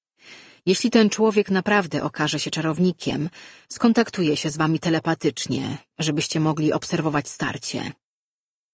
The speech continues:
Juran wyprostował się. „To wszystko, co mam na dzisiaj. Czy ktoś chciałby poruszyć jeszcze jakąś sprawę?”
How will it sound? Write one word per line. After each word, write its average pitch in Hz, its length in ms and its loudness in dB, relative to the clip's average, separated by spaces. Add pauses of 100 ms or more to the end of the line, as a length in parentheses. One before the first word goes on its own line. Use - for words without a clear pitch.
(200)
Juran 185 340 4
wyprostował 156 680 -4
się. 131 360 -6 (1200)
„To 269 100 6
wszystko, - 480 -4
co - 120 -4
mam 139 140 0
na 139 120 2
dzisiaj. 139 540 -4 (1040)
Czy 240 120 2
ktoś 302 260 4
chciałby 220 340 2
poruszyć 208 520 0
jeszcze 165 240 -2
jakąś 160 300 -2
sprawę?” 135 560 -4